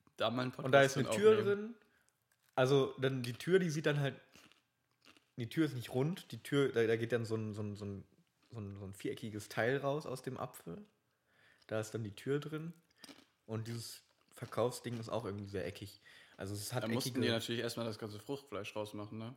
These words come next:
Speaker 2: Eben, die
Speaker 1: Und den
Speaker 2: mussten
Speaker 1: Kern.
Speaker 2: erstmal brauchst du ja so einen großen Apfel.
Speaker 1: Ja.
Speaker 2: Musst ja auch erstmal gucken, wo du den herkriegst. Ich glaub, das Boskopf-Äpfel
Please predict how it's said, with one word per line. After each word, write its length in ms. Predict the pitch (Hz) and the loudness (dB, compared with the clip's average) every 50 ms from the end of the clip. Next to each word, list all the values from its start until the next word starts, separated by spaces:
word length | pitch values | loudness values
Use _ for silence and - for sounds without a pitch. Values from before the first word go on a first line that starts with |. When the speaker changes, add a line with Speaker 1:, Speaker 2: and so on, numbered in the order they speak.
| - _ _ _ _ _ _ _ | -16 _ _ _ _ _ _ _
Speaker 2:
Eben, 280 | - 131 139 135 120 110 | 0 2 2 2 0 -4
die 80 | 107 107 | -4 -4
Speaker 1:
Und 60 | 110 | -2
den 20 | 113 | -2
Speaker 2:
mussten 220 | 123 - - - | -2 -2 -2 -2
Speaker 1:
Kern. 220 | 127 120 113 104 110 - - - | 0 0 0 0 -2 -8 0 6
Speaker 2:
erstmal 340 | 110 131 135 147 143 127 | 6 6 6 6 2 0
brauchst 320 | 117 - 127 156 160 - - | 2 4 2 2 2 2 -2
du 40 | 110 | -2
ja 140 | 98 98 | -2 -2
so 80 | 101 104 | -4 -6
einen 100 | 101 101 | -6 -6
großen 260 | 95 107 104 98 110 - | -4 -6 -6 -6 -6 -8
Apfel. 400 | 95 101 - - - 107 107 104 - _ _ _ - | -8 -10 -10 -12 -12 -12 -12 -14 -16 _ _ _ -8
Speaker 1:
Ja. 220 | 117 120 110 - - | -6 -6 -6 -8 -10
Speaker 2:
Musst 200 | 120 107 - - | -14 -14 -8 -6
ja 300 | 113 113 117 107 110 - - _ _ _ | -4 -2 -2 -4 -6 -8 -14 _ _ _
auch 140 | - 110 113 | -10 -8 -6
erstmal 260 | 113 113 123 117 110 | -6 -6 -6 -6 -6
gucken, 280 | - 127 120 127 120 110 | -6 -8 -8 -8 -6 -6
wo 40 | 110 | -6
du 80 | 113 | -6
den 120 | 107 107 110 | -6 -6 -6
herkriegst. 580 | 117 123 131 135 131 - - - - 104 - - | -4 -4 -4 -4 -6 -8 -14 -18 -16 -16 -16 -18
Ich 80 | - | -10
glaub, 140 | - - - | -10 -10 -10
das 180 | - 123 - - - - - - - - _ | -10 -14 -18 -18 -18 -20 -20 -20 -20 -12 _
Boskopf-Äpfel 920 | - 107 - - - 147 143 - 123 127 - - - 135 131 - - 139 120 | -4 -4 -4 -2 -4 -4 -4 -2 -4 -4 -4 -4 -6 -8 -8 -6 -8 -10 -12